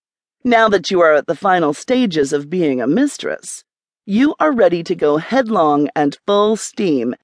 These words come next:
into the powerful, sexually driven world of mistressdom. Ask yourself, "What will my sexual future look like now that I have all this information?"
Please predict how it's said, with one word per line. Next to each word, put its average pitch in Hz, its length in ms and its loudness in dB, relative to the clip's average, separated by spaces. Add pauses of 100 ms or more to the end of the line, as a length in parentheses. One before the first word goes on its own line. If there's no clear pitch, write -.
(100)
into 233 240 0
the - 160 0
powerful, 240 800 0 (140)
sexually 269 680 -2
driven 202 460 -2
world 147 380 2
of 156 120 -2
mistressdom. 135 920 -6 (1200)
Ask 330 360 0
yourself, - 640 -6 (400)
"What 269 360 0
will 220 160 0
my 165 160 0
sexual 226 540 -2
future 196 420 -2
look 226 320 -2
like 127 400 -4
now 208 220 4
that 165 100 0
I 156 120 4
have 170 260 0
all 147 140 2
this 147 200 0
information?" 196 960 -4